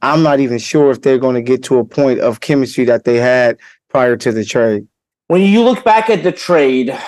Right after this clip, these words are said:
Speaker 2: uh, what sticks out to you about it? Because I think when the trade was made, we didn't really take into account, you know, how much this was gonna ruin chemistry. I think, you know, obviously the headline was James Harden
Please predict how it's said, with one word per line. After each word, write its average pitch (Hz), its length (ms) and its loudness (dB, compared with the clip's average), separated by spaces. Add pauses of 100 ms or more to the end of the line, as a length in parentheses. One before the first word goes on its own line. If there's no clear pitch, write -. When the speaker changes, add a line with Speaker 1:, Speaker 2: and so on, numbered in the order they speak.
(220)
Speaker 2:
uh, 156 680 4
what 160 440 -2
sticks - 360 -2
out 175 200 2
to - 140 -8
you 170 140 2
about 147 340 2
it? 151 80 -2
Because 156 260 -4
I 202 60 -2
think 294 240 -2
when 302 160 0
the 226 140 2
trade 233 380 0
was 185 300 0
made, 190 560 0
we 185 80 0
didn't 262 220 0
really 220 240 -2
take 196 240 0
into 156 320 -2
account, 165 600 -2 (400)
you 180 80 2
know, 170 100 2
how 175 260 0
much 190 280 -2
this 160 160 -4
was 165 160 0
gonna 160 180 0
ruin 151 360 0
chemistry. 156 560 -4
I 143 60 0
think, 160 300 -4
you 165 80 -2
know, 156 140 0
obviously 147 420 0
the 139 160 0
headline 139 480 -2
was 131 180 0
James 139 280 -2
Harden 139 500 0